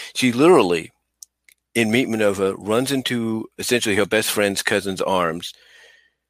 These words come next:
melts literally through his hands in half, splits in half when doing it,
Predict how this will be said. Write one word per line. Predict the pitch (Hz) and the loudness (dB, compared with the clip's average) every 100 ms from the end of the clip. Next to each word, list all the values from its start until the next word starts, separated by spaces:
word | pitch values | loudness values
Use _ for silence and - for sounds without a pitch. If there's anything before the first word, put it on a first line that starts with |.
| _ 92 | _ -6
melts | 98 120 120 - | 0 2 2 -2
literally | 113 131 120 107 | 2 2 4 2
through | 104 127 151 | 2 0 2
his | 139 - | 2 -2
hands | - 139 123 92 87 82 - | -8 -2 0 0 -2 -8 -4
in | 113 127 | -2 -2
half, | 123 123 78 82 | -2 -2 -2 -4
splits | - 104 113 | -6 -4 -4
in | 104 | -2
half | 104 98 | -2 -2
when | 98 | -4
doing | 92 120 85 | -2 -2 -2
it, | 82 | -6